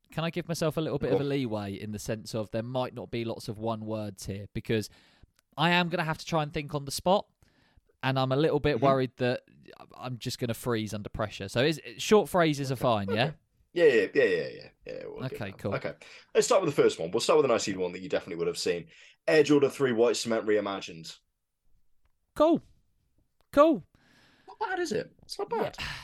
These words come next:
Speaker 1: We spoke about this previously. I know I'm supposed to give one word, but, oh, fuck it. I'm gonna elaborate on some of these, so you can just
Speaker 2: Oh,
Speaker 1: deal
Speaker 2: yeah,
Speaker 1: with it,
Speaker 2: we,
Speaker 1: Scott.
Speaker 2: we're
Speaker 1: Yeah.
Speaker 2: allowed to
Speaker 1: Okay,
Speaker 2: elaborate.
Speaker 1: that's fine.
Speaker 2: I just want your initial
Speaker 1: Okay.
Speaker 2: response.
Speaker 1: Yeah, they're, they're, they're kinda, they're kinda cool. Um,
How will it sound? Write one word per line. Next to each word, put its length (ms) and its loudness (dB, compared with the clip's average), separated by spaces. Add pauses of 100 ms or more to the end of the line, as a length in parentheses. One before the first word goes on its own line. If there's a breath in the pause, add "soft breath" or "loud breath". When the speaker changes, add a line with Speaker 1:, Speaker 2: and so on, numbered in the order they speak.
(560 loud breath)
Speaker 1:
We 160 4
spoke 260 2
about 160 0
this 200 -2
previously. 600 0
I 80 0
know 140 2
I'm 120 -2
supposed 300 -4
to 40 -10
give 140 -6
one 200 -2
word, 300 -4
but, 140 -8
oh, 140 -8
fuck 260 -10
it. 100 -6
I'm 140 -8
gonna 220 -6
elaborate 340 -6
on 60 -10
some 180 -8
of 60 -8
these, 180 -8
so 140 -6
you 180 -6
can 120 -12
just 180 -10
Speaker 2:
Oh, 60 6
Speaker 1:
deal 80 6
Speaker 2:
yeah, 80 6
Speaker 1:
with 40 2
it, 40 0
Speaker 2:
we, 60 4
Speaker 1:
Scott. 100 0
Speaker 2:
we're 100 6
Speaker 1:
Yeah. 80 6
Speaker 2:
allowed 100 2
to 120 -8
Speaker 1:
Okay, 80 0
Speaker 2:
elaborate. 160 0
Speaker 1:
that's 120 -4
fine. 140 2
Speaker 2:
I 60 -2
just 200 -10
want 160 -6
your 140 -2
initial 380 -6
Speaker 1:
Okay. 300 4
Speaker 2:
response. 340 -12
Speaker 1:
Yeah, 220 -2
they're, 120 -8
they're, 240 -8
they're 160 -6
kinda, 420 -4
they're 140 -6
kinda 220 0
cool. 340 2 (240)
Um, 480 2